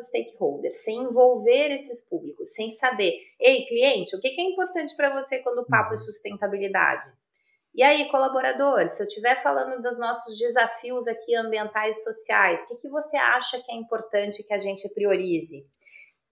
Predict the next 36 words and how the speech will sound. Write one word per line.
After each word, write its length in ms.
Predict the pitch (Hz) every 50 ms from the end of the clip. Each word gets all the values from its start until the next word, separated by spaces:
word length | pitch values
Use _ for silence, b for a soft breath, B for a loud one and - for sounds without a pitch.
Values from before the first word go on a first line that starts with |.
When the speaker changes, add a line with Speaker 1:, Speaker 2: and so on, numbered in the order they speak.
| _ _ _ _ _ _ _ -
Speaker 1:
Metodologicamente, 1800 | 196 196 202 214 247 330 349 - - 359 339 285 277 262 254 233 220 214 214 208 208 - 202 196 185 170 160 160 165 165 165 - - - 277 - _ _ _ _ _ _ _ _ _ -
essa 360 | 185 165 170 175 - - 254
é 20 |
a 80 | 254 254
pergunta 500 | - 233 220 190 175 175 175 180 - 220
que 380 | - - _ _ _ - - _ -
começa 760 | - 277 269 254 220 208 208 202 226 285 302 - - 302 294 -
todo 280 | - 254 262 294 285 294
o 60 | 285
trabalho 440 | - 285 262 220 196 196 196 190 190
de 60 | 190 -
sustentabilidade. 840 | - - - - 190 175 185 180 175 180 180 175 165 156 143 147 156
A 40 | 151
gente 240 | 160 165 165 -
começa 640 | - - 233 233 208 196 196 202 233 233 - - 247
perguntando 840 | 240 - 208 202 202 214 208 202 208 - 254 277 311 330 320 302 285
pros 200 | 285 254 233 233
públicos, 520 | - - - 208 190 190 196 196 196 190 -
pras 240 | - 180 170 - -
partes 420 | 196 180 185 185 - - 208 208
interessadas, 800 | 208 208 202 214 208 214 208 - - - 170 165 165 175 180 180 180
o 100 | 180 -
que 160 | - - 226
é 80 | 208 208
importante 640 | 208 208 - 196 190 196 - 208 196 196 190 - -
pra 260 | - - 190 180 175
eles, 480 | 165 170 170 170 165 156 156 156 160 165
o 120 | 165 _
que 100 | - 196
é 40 | 190
prioritário. 800 | 190 - 190 196 190 185 185 180 - - - 151 151 - 156 156
E 100 | 170 180
olha 160 | 180 190 202
como 240 | 202 - 208 208 202
isso 260 | 190 190 190 -
e 40 | -